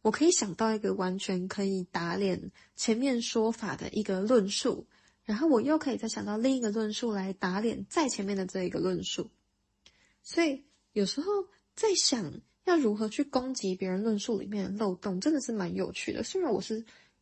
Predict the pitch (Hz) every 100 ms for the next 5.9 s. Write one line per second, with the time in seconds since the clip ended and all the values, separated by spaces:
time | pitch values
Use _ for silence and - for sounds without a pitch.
0 | - - 202 202 190 214 190 - 202 196
1 | 214 202 202 185 180 175 - 190 - -
2 | - _ - 381 370 - 190 170 214 220
3 | - - 214 202 _ _ _ _ - 254
4 | 214 226 214 220 185 170 180 180 180 52
5 | - - 196 - 185 202 233 233